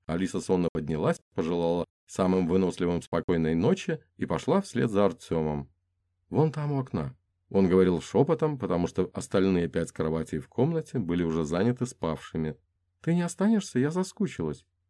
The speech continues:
"Я приду через полчаса, укладывайся". Алиса аккуратно разулась и легла на кровать.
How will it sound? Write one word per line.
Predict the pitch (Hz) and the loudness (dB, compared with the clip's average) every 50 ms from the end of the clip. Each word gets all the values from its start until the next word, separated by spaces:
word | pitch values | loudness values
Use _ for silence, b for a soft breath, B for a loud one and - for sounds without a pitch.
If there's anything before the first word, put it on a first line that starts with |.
| _ _ - | _ _ 0
"Я | 87 107 117 117 | 4 4 4 6
приду | - 101 101 95 123 - | 4 2 2 2 2 2
через | - 143 113 98 - | 2 0 0 0 0
полчаса, | - 110 120 120 - - - - 85 | 0 -2 -2 -2 -4 -8 -4 -2 0
укладывайся". | 80 90 - - 147 120 85 80 76 69 - - - - _ _ _ _ _ _ _ _ - | 0 0 0 2 0 2 2 0 -4 -4 -8 -12 -20 -20 _ _ _ _ _ _ _ _ -4
Алиса | 85 87 90 87 - - 85 | -2 0 0 0 0 -2 -4
аккуратно | - - 87 87 85 80 87 82 | -2 -2 -2 -2 -2 -2 -2 -2
разулась | 80 80 76 76 - 180 185 175 - - - | -2 -2 -2 0 0 0 0 -2 -4 -4 -2
и | - | -2
легла | 82 80 78 95 123 | 0 0 0 0 2
на | 139 107 - | 0 0 -2
кровать. | - 78 78 73 71 73 73 69 - | -2 -4 -2 -2 -2 -2 -4 -6 -8